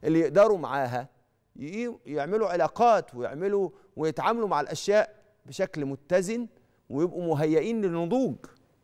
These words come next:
لأن كلمة لا، بالمناسبة، الإفراط في كلمة لا هو أهم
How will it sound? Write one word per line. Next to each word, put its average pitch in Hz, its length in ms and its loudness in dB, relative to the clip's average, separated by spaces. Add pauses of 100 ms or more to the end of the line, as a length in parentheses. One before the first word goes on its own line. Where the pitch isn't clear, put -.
(300)
لأن 151 180 2
كلمة 214 380 4
لا، 208 200 4 (140)
بالمناسبة، 131 500 -4
الإفراط 131 520 -2
في - 80 -18
كلمة 190 300 -6
لا 220 200 0 (600)
هو 123 260 -6
أهم 220 580 0